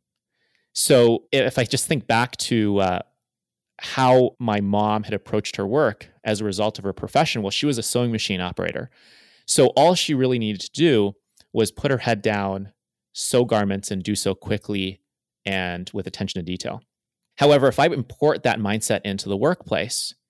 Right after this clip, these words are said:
into the white-collar workplace in particular, it doesn't quite work, because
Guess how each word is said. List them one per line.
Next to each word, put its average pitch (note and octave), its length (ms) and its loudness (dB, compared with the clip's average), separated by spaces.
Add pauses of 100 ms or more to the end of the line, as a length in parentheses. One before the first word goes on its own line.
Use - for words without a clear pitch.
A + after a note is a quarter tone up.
(160)
into A#2+ 200 -2
the A2+ 100 2
white-collar G#2+ 460 0
workplace F#2+ 560 -4
in F#2 80 -6
particular, F#2+ 640 -2 (360)
it C3+ 120 -2
doesn't G3 220 0
quite - 200 0
work, - 380 -4 (340)
because G#2+ 560 0